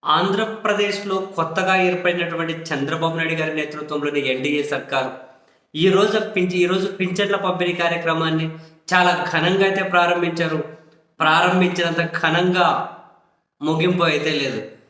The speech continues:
Of course, మిడిల్ ఓవర్‌లో కూడా లేదనుకోండి. ఘనం ప్రారంభంగానే, ప్రారంభం ఘనంగానే అయింది.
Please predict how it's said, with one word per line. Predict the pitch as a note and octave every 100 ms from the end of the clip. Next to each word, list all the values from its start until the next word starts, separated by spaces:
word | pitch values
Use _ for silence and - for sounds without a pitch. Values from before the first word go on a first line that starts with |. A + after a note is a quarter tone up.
| _ F3
Of | F#3 G#3
course, | C#3 - -
మిడిల్ | B2 C#3 E3+ E3
ఓవర్‌లో | E3+ E3 D#3+ D#3
కూడా | D#3 D#3
లేదనుకోండి. | D3 C#3 C3+ C3+ C3 B2 C3 - - _ _ -
ఘనం | C#3 D#3 F3+ F3+
ప్రారంభంగానే, | C#3+ C#3+ D#3 E3 D#3+ E3 D#3+ D#3
ప్రారంభం | - - C#3+ D3+ F3 E3+ C#3+
ఘనంగానే | C#3+ D3 D#3 D#3+ D3+
అయింది. | D3 C3+ C3 -